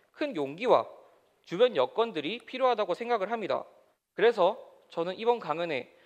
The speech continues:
꿈, 희망, 이런 추상적인 이야기보다는 여러분들에게 평범한 일상이 어떻게 하면 조금은 특별해질 수 있는지에 대한 이야기를 구체적인 제 삶의 이야기를 통해서 알려드리고자 합니다.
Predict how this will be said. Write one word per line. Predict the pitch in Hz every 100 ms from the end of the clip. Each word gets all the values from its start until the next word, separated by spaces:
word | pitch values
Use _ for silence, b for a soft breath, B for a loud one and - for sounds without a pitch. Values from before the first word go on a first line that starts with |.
| b _ _
꿈, | 294 185 - _ _ _ _ _ _ _
희망, | - 285 160 107 - _ _ _ _ _
이런 | 254 254
추상적인 | - 269 302 302 247 156
이야기보다는 | 143 180 175 143 143 147 - b b _
여러분들에게 | 135 196 233 247 208 151 131 127 - b b b _
평범한 | 294 294 294 269 220
일상이 | 269 277 285 220 147 139 113 _ _ _
어떻게 | 165 262 277 285
하면 | 269 262 262
조금은 | 302 339 254 123 - _ _ _ _ -
특별해질 | - 349 311 214 214
수 | 180
있는지에 | 156 156 156 139
대한 | 147 151 147 -
이야기를 | 147 147 147 160 - B B B B
구체적인 | 185 185 294 262 254 247
제 | 165 160
삶의 | - 302 226 120 - _ -
이야기를 | 147 156 165 -
통해서 | 254 240 160
알려드리고자 | - 202 185 135 131 135
합니다. | 151 123 - -